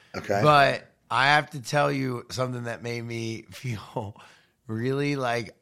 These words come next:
Speaker 2: I, I, I might be a boomer, Austin. <laughs>
Speaker 1: Okay. So then, so then, so then you're saying,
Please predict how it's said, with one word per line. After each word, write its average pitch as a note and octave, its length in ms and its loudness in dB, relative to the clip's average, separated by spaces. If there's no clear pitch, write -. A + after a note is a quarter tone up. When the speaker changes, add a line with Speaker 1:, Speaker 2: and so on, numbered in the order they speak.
Speaker 2:
I, B2+ 220 2
I, A#2+ 220 4
I A#2 80 4
might D3+ 260 4
be D3 100 2
a C3+ 60 0
boomer, G#2+ 640 -2
Austin. G#2 680 -4
<laughs> - 60 -10
Speaker 1:
Okay. G2 280 2
So - 200 8
then, A#2+ 260 8
so - 160 10
then, B2 280 8
so - 100 2
then A#2 160 6
you're B2+ 140 10
saying, A2+ 500 4